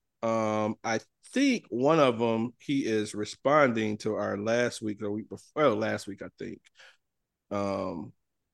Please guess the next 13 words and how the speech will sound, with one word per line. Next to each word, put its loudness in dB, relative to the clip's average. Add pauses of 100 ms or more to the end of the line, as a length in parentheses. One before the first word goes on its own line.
(960)
well, 8
comment. 2
I 8
did 6
ask 4
him. -4
I 6
did 4
ask 4
a -4
question -6
in -4
the, -8